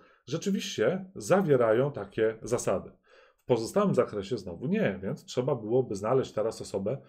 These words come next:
Pamiętajmy o tym, zresztą za chwilę o tym, e, będziemy mówić, że, e, mówimy o podmiocie. Zatem najwyższe kierownictwo musi zadbać o to, żeby jakiś, jakaś komórka, jakiś konkretny pracownik zajął się tym tematem. No tutaj przede wszystkim,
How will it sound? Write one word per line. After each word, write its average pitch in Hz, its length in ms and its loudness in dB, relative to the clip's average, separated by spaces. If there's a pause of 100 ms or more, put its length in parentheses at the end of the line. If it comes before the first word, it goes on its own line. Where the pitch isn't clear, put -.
(140)
Pamiętajmy 165 420 0
o 151 100 -2
tym, 131 320 0
zresztą 113 480 -4
za 113 80 -2
chwilę 110 200 -2
o 101 40 0
tym, 104 240 -6
e, 107 160 -4
będziemy 104 300 -4
mówić, 139 200 -4
że, 117 140 0 (240)
e, 117 80 -8
mówimy 120 420 -4
o 127 60 -6
podmiocie. 135 540 -2 (280)
Zatem 127 260 2
najwyższe 170 340 2
kierownictwo 120 640 0
musi 139 540 -2 (220)
zadbać 117 460 -2
o 107 120 -8
to, 143 140 -4
żeby 120 380 0 (320)
jakiś, 143 640 -4
jakaś 120 260 -4
komórka, 127 600 -2 (260)
jakiś 127 240 -4
konkretny 147 560 -2
pracownik 117 600 -4 (180)
zajął 185 340 -2
się 175 120 -10
tym 175 180 -4
tematem. 175 420 -2
No 113 80 -6
tutaj - 220 -4
przede 175 240 -4
wszystkim, 196 480 -6